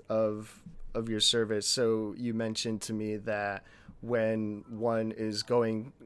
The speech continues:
going into the cafe, they'll be greeted and then seated at a table. Um, so what, uh, w-, w-, what kinds of games, uh, would one typically find at,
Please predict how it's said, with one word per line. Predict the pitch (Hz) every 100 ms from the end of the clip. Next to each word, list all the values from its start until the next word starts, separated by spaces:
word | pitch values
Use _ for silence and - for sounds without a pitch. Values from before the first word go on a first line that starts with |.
| -
going | 101 113 113
into | 117 123
the | 113
cafe, | - 113 - 113 107
they'll | 104 98
be | 107
greeted | 107 131 139 139 135 131 117
and | 113
then | 107 104
seated | - 113 107
at | 101
a | 95
table. | - 127 123 120 120 120 - - - - _ -
Um, | 117 113 107 107 -
so | - - 151
what, | 143 147 156 202 - -
uh, | 180 175 156 143 127 -
w-, | - 143 -
w-, | 151 139
what | 147 185
kinds | 214 185
of | 165 123
games, | 131 135 143 131 120 - -
uh, | 113 113 110
would | 131 127 117 113 120
one | 120 117
typically | 123 113 - 110
find | - 113 110 110 107 104 -
at, | 107 107